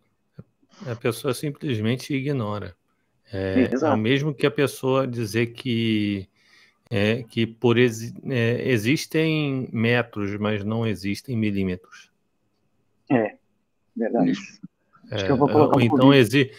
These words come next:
Speaker 1: existem os milímetros, mas o acúmulo desses milímetros nunca vão resultar em um metro.
Speaker 2: Uhum,
Speaker 1: Por
Speaker 2: uhum.
Speaker 1: mais que, é, por mais que se acumulem os milímetros, esses milímetros nunca serão metros.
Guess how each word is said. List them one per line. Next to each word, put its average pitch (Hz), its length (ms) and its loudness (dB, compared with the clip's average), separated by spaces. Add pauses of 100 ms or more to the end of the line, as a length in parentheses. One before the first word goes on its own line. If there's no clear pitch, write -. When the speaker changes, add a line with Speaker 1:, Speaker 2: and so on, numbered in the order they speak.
(220)
Speaker 1:
existem 147 640 4
os 131 100 2
milímetros, 143 800 0
mas 127 320 0
o 135 100 2
acúmulo 175 600 4
desses 117 360 0
milímetros 120 720 -2
nunca 196 440 0
vão 143 240 -4
resultar 117 800 -2
em 131 160 -8
um 131 60 -2
metro. 107 400 -2
Speaker 2:
Uhum, 135 320 6 (280)
Speaker 1:
Por 143 100 2
Speaker 2:
uhum. 147 140 4
Speaker 1:
mais 185 380 2
que, 123 200 -10 (380)
é, 113 240 0
por 110 260 -2
mais 165 300 2
que 151 120 -2
se - 160 -6
acumulem 131 680 0
os 110 100 0
milímetros, 127 800 0 (680)
esses 131 480 2
milímetros 127 640 -2
nunca 156 380 -2
serão 131 540 0 (300)
metros. - 560 -2